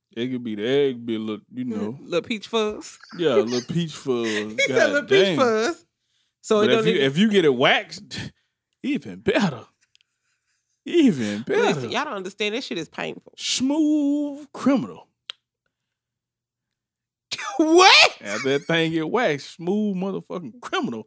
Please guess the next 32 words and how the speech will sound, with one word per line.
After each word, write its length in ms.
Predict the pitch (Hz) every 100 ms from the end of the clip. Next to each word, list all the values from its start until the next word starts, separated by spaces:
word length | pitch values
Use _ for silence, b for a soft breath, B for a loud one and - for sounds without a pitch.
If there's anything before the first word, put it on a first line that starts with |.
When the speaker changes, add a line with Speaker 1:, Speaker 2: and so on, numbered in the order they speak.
| 156
Speaker 2:
Oh 240 | 165 156
my 180 | 160 156 156
gosh. 500 | 160 165 165 160 160 _ _ _ _ _ _ _ _ _ _
I 40 | 190
would 200 | - -
never. 160 | 165 160
Speaker 1:
Ooh 400 | 214 165 113 143
wee. 420 | 302 294 113 117 _ _ _ _ _ _ _ _ _
I 80 | 151
mean, 180 | 165 160
you 120 | 240
can't 380 | 185 147 127 127
just 220 | 127 110
go 160 | 120 131
down 200 | 127 123
there 140 | 117 113
after 120 | 110
it's, 100 | 104
like, 200 | 107 98
freshly 420 | - 127 120 107
waxed 360 | 101 110 104 104
though. 100 | 107
They 180 | 110 117
say 120 | 131
you 140 | 117 123
wait, 260 | 123 -
gotta 200 | 131 117
wait, 200 | 113 113
like, 140 | 104 107
what, 200 | 107 101
a 100 | - - 117
day? 320 | 113 127